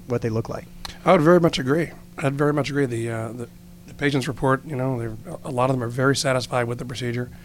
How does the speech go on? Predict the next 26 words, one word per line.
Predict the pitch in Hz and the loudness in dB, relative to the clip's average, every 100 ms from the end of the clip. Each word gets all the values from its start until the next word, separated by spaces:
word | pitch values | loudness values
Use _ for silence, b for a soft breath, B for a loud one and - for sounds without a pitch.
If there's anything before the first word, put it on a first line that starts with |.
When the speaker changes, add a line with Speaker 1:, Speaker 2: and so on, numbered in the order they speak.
| B B B | B B B
Speaker 2:
And | 165 | 0
you'd | 214 | 2
asked | 220 | 4
me | 160 | 4
a | 143 | 6
second | 170 160 135 | 4 4 4
ago, | 131 120 B B B B | 4 4 B B B B
you | 143 | -2
know, | 120 - | -2 -2
what | 131 135 | 0 0
sort | - 135 | 2 0
of | 120 | 2
differentiates | 131 - 135 123 131 123 | 2 6 6 6 0 0
the | 113 | 2
practice | 127 127 120 | 2 2 -2
and | 113 | -2
why | 113 123 127 | 2 4 4
I | |
went | 120 120 | 2 0
into | 117 | 0
this. | 123 117 - B B B - | 0 -2 -4 B B B -6
Uh, | 127 | 0
I | 160 | 4
discovered | 151 - 156 143 | 4 4 6 6
it's, | 123 120 | 4 -2
it's | - 135 | -4 -6